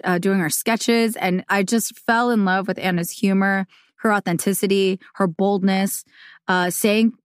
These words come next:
exactly what she thinks and how she thinks <laughs> about it, and just watching her evolve. It's been so great. She is a badass Asian American creative, which is also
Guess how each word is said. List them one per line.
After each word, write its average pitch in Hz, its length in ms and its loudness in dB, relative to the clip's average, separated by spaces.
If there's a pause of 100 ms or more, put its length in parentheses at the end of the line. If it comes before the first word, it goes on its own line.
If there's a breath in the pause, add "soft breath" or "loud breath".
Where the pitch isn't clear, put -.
(100)
exactly 208 480 0
what 196 180 0
she 196 120 -4
thinks 175 440 -4
and 180 160 0
how 165 160 0
she 196 160 -2
thinks 185 280 -2
<laughs> - 20 -2
about 180 260 0
it, 175 220 -2 (520 soft breath)
and 202 120 2
just 226 160 -2
watching 214 260 0
her 247 120 2
evolve. 170 440 0
It's 196 140 -4
been 214 180 2
so 214 300 0
great. 180 400 -2 (240 loud breath)
She - 160 2
is 196 80 4
a 190 60 2
badass 185 440 0
Asian 185 240 0
American 175 580 -2 (120)
creative, 190 500 0
which 170 180 -2
is 175 140 -4
also 175 520 0